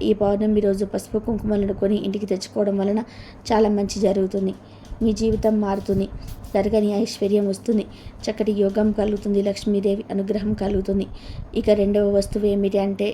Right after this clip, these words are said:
ఎర్రటి రంగు పండ్లు, యాపిల్ లేదా య-, దానిమ్మ, ఆల్బకర కాయలు, చెర్రీస్, ఎర్రటి అటి పండ్లు, ఇలా ఎర్ర రంగులో ఉండే ఏవో ఒక పళ్ళు కొని తెచ్చుకోండి. ఇలా తెచ్చుకోవడం వల్ల మీ శుభవార్త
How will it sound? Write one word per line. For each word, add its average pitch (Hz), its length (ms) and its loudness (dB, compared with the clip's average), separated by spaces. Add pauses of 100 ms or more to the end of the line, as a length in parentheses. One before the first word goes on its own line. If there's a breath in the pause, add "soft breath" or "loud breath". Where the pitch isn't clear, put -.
(140)
ఎర్రటి 202 300 2
రంగు 202 340 0
పండ్లు, 196 300 0 (520 loud breath)
యాపిల్ 196 420 2 (160)
లేదా 208 260 2 (160)
య-, 208 220 0
దానిమ్మ, 202 360 2 (540 loud breath)
ఆల్బకర 202 480 0 (420)
కాయలు, 196 360 2 (200)
చెర్రీస్, 196 500 2 (440 loud breath)
ఎర్రటి 202 340 4 (120)
అటి 190 160 -2
పండ్లు, 196 380 0 (180)
ఇలా 208 200 2 (400 loud breath)
ఎర్ర 208 180 2
రంగులో 202 400 4
ఉండే 190 240 2 (180)
ఏవో 202 280 2 (140)
ఒక 190 160 -2
పళ్ళు 196 360 0
కొని 196 320 0
తెచ్చుకోండి. 196 520 -2 (440 loud breath)
ఇలా 208 200 4
తెచ్చుకోవడం 202 520 0
వల్ల 202 260 0
మీ 202 200 0 (140)
శుభవార్త 196 640 0